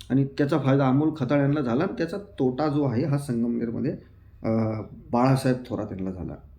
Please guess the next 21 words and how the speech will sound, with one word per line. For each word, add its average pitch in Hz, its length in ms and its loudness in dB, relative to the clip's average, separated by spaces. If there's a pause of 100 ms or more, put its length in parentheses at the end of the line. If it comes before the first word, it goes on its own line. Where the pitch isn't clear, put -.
(300)
चाळीस 139 320 2
वर्ष 131 200 -2
बाळासाहेब 113 500 -4
थोरात, 120 140 -4
चाळीस 127 340 -2
वर्ष 120 220 -6
हा 123 160 -2 (540)
छोटा 120 240 -2
कालावधी 120 460 2
नसतो. 120 320 0
चाळीस 156 560 0
वर्ष 135 200 -2
बाळासाहेब 117 440 -4 (100)
थोरात 107 200 -6
यांनी 107 200 -2 (500)
या 123 60 0
मतदारसंघाचं 113 880 0
प्रतिनिधित्व 110 800 -2
केलं 113 260 0
होतं. 101 260 -2
म्हणजे 117 440 -2